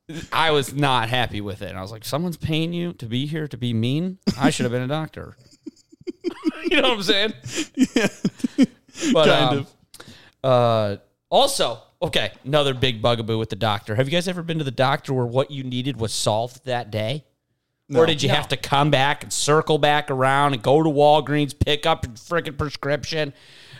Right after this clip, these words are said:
Speaker 1: I mean, it's like, what do they actually do?
Speaker 2: <laughs>
Speaker 1: I, I, I get it. Without them, we'd be fucked. And I, sorry, Missus Cliff.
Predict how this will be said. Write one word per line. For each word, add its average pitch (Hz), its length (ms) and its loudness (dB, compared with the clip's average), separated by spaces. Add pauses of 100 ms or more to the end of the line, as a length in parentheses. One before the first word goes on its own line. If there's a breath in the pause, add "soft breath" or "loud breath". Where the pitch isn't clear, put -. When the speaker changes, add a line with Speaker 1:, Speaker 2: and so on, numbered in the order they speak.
(100)
Speaker 1:
I 190 60 4
mean, 208 140 2
it's 190 100 -4
like, 208 160 2
what 185 380 2
do 220 160 6
they 165 240 8
actually 151 420 2
do? 120 260 0
Speaker 2:
<laughs> - 680 -4
Speaker 1:
I, 165 600 0
I, 175 280 2
I 160 40 2
get 156 240 2
it. - 200 2
Without 147 400 2
them, 175 160 0
we'd 131 180 -2
be 117 120 -6
fucked. - 560 -4
And 139 160 0
I, 123 140 -6
sorry, 113 400 -2
Missus 127 220 -6
Cliff. - 200 -14